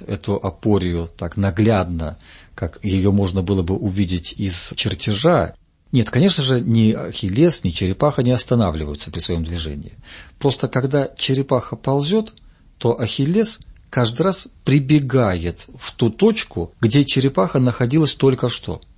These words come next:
Он не останавливается, он бежит, продолжает свое движение, прибегает в ту точку, где находилась черепаха тогда, когда он был в предыдущей точке. Но черепаха постоянно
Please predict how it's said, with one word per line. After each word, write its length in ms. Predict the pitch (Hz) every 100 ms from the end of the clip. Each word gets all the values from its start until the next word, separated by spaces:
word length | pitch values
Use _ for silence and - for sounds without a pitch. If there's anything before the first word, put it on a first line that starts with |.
| _ _ _
Он 140 | 156 185
не 140 | 180
останавливается, 880 | 190 - 190 127 92 90 87 - - -
он 220 | 147 165 - _ -
бежит, 600 | 113 147 131 196 - - _
продолжает 840 | 139 139 160 156 156 127 92 87
свое 300 | - 113 101
движение, 580 | 92 98 98 92 78 78 - - -
прибегает 640 | - 127 143 165 156 156 - -
в 100 | -
ту 100 | 156
точку, 300 | 160 - 139
где 120 | 139
находилась 380 | 143 143 147 -
черепаха 500 | 147 139 151 135 143
тогда, 380 | 139 135 147
когда 400 | 143 131 131 131 -
он 240 | 143 139 117
был 340 | 143 135 -
в 140 | - -
предыдущей 600 | - 135 160 175 147 - 110
точке. 480 | 101 85 - 90 - _ _ _ -
Но 80 |
черепаха 420 | 110 143 143 151 160
постоянно 720 | 156 - 160 170 165 156 165